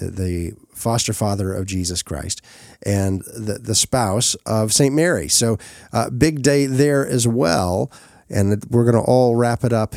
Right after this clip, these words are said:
into, uh, one little tight, pretty little bow. The other reason that I might sound a little bit different today, other than, you know, the, my resonant sinus cavities are all stuffed with who knows what,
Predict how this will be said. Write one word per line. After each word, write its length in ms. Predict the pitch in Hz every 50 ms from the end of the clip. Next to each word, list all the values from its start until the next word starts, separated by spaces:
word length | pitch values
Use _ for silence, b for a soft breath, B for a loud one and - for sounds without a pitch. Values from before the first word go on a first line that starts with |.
| 104 -
into, 960 | - 127 139 139 139 135 139 - - - 117 101 98 95 95 110 135 151 143 - _ _ _ _ _ _ _ - -
uh, 80 | - 104 -
one 320 | - 110 113 110 110 113
little 360 | 113 113 110 110 113 113 - - - - _ _ -
tight, 260 | - - 120 120 - - _ _ _ -
pretty 200 | - 135 123 123
little 220 | 120 127 123 127
bow. 340 | 123 127 165 175 123 82 71 - B B B B B B B B
The 160 | B 139 170 175
other 240 | 202 226 240 220
reason 420 | 196 151 135 123 107 104 110 120 147
that 120 | 143 107
I 80 | 101 98
might 200 | 98 95 95 -
sound 240 | - - 104 95 90
a 60 | 90
little 260 | 85 - 95 190 147
bit 200 | 110 98 87 -
different 280 | - 82 - - 78 -
today, 260 | 73 73 78 87 101
other 280 | - 131 135 139 139
than, 400 | 131 113 110 104 101 101 101 95 -
you 80 | -
know, 140 | 92 80 78
the, 320 | 73 71 71 73 62 - - _ _ -
my 380 | 92 87 80 78 76 73 73 - -
resonant 720 | 117 113 113 117 117 117 113 101 113 101 98 92 - - - - -
sinus 420 | - - 120 113 107 101 98 -
cavities 440 | - - 113 95 90 92 92 92 90
are 120 | 95 95
all 220 | 98 98 98 92 87
stuffed 600 | 85 - - - - - - 110 92 92 - -
with 220 | 95 90 85 - -
who 140 | 113 110
knows 320 | 104 95 92 92 90 82 -
what, 280 | - 58 65 67 -